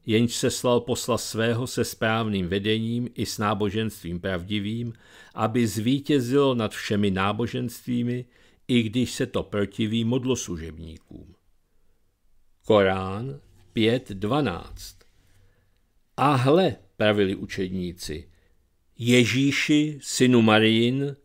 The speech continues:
může nám Pán tvůj seslat z nebe stůl prostřený?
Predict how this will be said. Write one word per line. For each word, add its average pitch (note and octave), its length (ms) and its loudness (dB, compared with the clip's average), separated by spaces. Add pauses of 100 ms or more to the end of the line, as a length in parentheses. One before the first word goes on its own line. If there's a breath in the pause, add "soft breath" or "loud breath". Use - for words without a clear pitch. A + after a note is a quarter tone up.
může A2+ 440 4
nám A#2 340 4
Pán A#2 360 2
tvůj A#2+ 260 0
seslat A2+ 640 0
z G#2+ 200 0
nebe G#2 300 2
stůl B2 360 -2
prostřený? G#2 840 -4